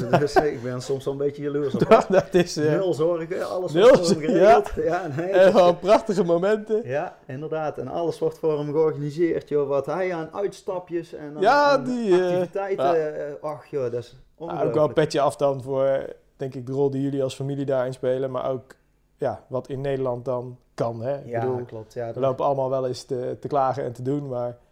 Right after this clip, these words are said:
Speaker 2: jij maakt dan van dichtbij mee hoe, eh, hoe goed dat ook kan zijn, denk
Speaker 1: Ja,
Speaker 2: ik.
Speaker 1: zeker weten.
Speaker 2: Cool. Hey, ehm, deel twee. In mijn aantekeningen, eh, staat nog een keer video en foto.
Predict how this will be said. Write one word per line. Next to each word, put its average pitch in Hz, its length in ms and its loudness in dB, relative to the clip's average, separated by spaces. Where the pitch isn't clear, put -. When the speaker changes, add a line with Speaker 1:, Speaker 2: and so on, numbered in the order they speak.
Speaker 2:
jij 127 180 0
maakt 127 200 -2
dan 123 100 -4
van 123 100 -6
dichtbij 123 380 -2
mee 123 240 -4
hoe, 120 320 -4
eh, 117 60 -6
hoe 123 100 -8
goed 131 200 -6
dat 120 160 -4
ook 117 140 -8
kan 120 180 -6
zijn, 120 280 -10
denk 123 120 -8
Speaker 1:
Ja, 113 100 -4
Speaker 2:
ik. 107 60 -8
Speaker 1:
zeker 110 280 -10
weten. 110 240 -10
Speaker 2:
Cool. 147 300 0
Hey, 160 320 6
ehm, 190 480 6
deel 170 260 2
twee. 202 340 0
In 170 120 -4
mijn 170 140 0
aantekeningen, 180 1040 0
eh, 156 800 -2
staat 156 320 -2
nog 160 140 -4
een 160 80 -8
keer 156 260 -4
video 147 420 0
en 127 120 -2
foto. 127 500 -2